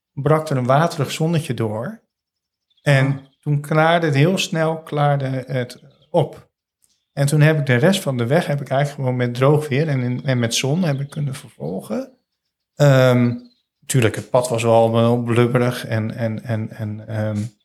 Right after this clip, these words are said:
Speaker 1: en nat. Maar ik vond dat zo bijzonder.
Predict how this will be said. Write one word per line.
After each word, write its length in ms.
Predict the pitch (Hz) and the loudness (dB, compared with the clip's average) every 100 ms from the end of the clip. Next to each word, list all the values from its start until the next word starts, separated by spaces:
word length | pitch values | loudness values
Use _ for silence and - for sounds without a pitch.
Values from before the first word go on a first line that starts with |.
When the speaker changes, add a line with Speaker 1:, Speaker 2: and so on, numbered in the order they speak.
| _ _ _ _ | _ _ _ _
Speaker 1:
en 200 | - 117 | 0 2
nat. 340 | 107 120 - - _ _ _ _ _ _ _ _ _ _ _ | 4 2 0 -12 _ _ _ _ _ _ _ _ _ _ _
Maar 180 | - 135 | -4 0
ik 60 | 135 | 0
vond 160 | - 139 | -2 -2
dat 120 | 123 | 0
zo 180 | 165 170 | 2 2
bijzonder. 800 | 156 139 151 156 165 208 233 | 4 4 4 2 0 -2 -6